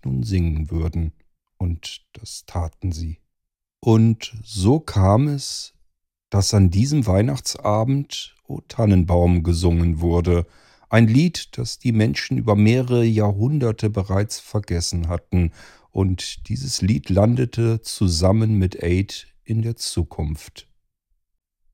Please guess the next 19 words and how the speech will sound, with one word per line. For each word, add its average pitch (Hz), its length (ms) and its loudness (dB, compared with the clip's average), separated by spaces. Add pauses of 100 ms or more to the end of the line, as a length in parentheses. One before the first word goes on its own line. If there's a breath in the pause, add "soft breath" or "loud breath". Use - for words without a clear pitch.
(540)
Als 131 300 4
sie 143 160 2
mit 131 240 2
dem 131 220 4
relativ 131 580 0
kurzen 120 560 0
Lied 127 160 0
fertig - 600 0
waren, 120 520 4
legte 110 500 0
Aid 110 520 0
die 120 120 -10
Geige 101 460 0
wieder 101 220 0
zurück - 720 -2
an 107 160 0
ihren 104 420 0
ursprünglichen 98 800 0
Platz - 500 -2